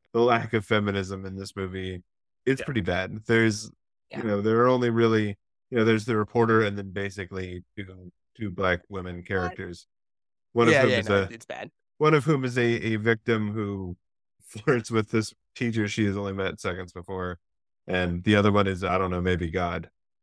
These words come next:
Speaker 1: but super manipulative, horrible god.
Speaker 4: Definitely an old, definitely Old Testament god.
Speaker 2: <laughs> Yeah, Old Testament for
Speaker 1: God,
Speaker 2: sure.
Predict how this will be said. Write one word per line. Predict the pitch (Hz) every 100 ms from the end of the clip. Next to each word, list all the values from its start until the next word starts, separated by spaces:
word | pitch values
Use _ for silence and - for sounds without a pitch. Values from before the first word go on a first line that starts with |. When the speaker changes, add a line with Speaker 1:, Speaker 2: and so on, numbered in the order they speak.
| -
Speaker 1:
but | 101 95 -
super | 107 185 190 151
manipulative, | 127 131 131 120 104 107
horrible | 135 139 90
god. | 87 92 90 87 _ _ _ -
Speaker 4:
Definitely | 170 202 - 220 277 240 208
an |
old, | 160 165 175
definitely | 175 240 285 240
Old | 156 151
Testament | 151 131 123 127 113 117
god. | 120 110 120 151
Speaker 2:
<laughs> | 143
Yeah, | 139 117
Old | 147 131
Testament | 143 117 139 127 -
for | 131
Speaker 1:
God, |
Speaker 2:
sure. | 175 226 139 110 127